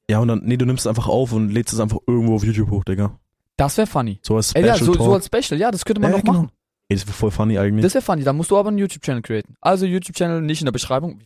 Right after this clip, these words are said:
Speaker 2: Also kann man
Speaker 1: Digga, es gibt halt
Speaker 2: Gibt's
Speaker 1: kein
Speaker 2: Kommentarsektion bei Podcasts?
Speaker 1: Bruder, es stimmt, du hast ja gar keine Ahnung.
Speaker 2: Nee,
Speaker 1: Also
Speaker 2: also
Speaker 1: ich
Speaker 2: ich bin so ein Noob.
Speaker 1: Also ich hör halt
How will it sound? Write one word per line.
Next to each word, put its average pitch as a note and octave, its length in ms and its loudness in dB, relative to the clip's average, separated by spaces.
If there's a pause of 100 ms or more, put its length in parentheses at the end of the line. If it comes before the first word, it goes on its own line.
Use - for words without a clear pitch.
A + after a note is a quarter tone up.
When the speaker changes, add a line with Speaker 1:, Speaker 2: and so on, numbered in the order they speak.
(200)
Speaker 2:
Also G#2+ 180 -8 (160)
kann A2+ 120 -8
man C3+ 100 2
Speaker 1:
Digga, G2+ 160 0 (140)
es - 240 -4
gibt - 300 -4
halt - 200 0
Speaker 2:
Gibt's - 200 0
Speaker 1:
kein - 100 2
Speaker 2:
Kommentarsektion C#3 800 -2
bei E3+ 80 -2
Podcasts? - 680 -8 (220)
Speaker 1:
Bruder, - 260 -2
es - 140 -2
stimmt, C#3+ 200 0
du B2+ 40 2
hast A#2 100 0
ja G#2+ 60 2
gar A#2 200 0
keine A2+ 220 0
Ahnung. A#2 220 0
Speaker 2:
Nee, G#3+ 60 4
Speaker 1:
Also A#3 140 6
Speaker 2:
also D#3 180 4
Speaker 1:
ich E3+ 60 0
Speaker 2:
ich - 40 -6
bin G3 100 -2
so F3 100 0
ein F3+ 60 2
Noob. F3 280 2 (440)
Speaker 1:
Also A2 240 0
ich C#3+ 200 0
hör D3 160 2
halt C3 220 0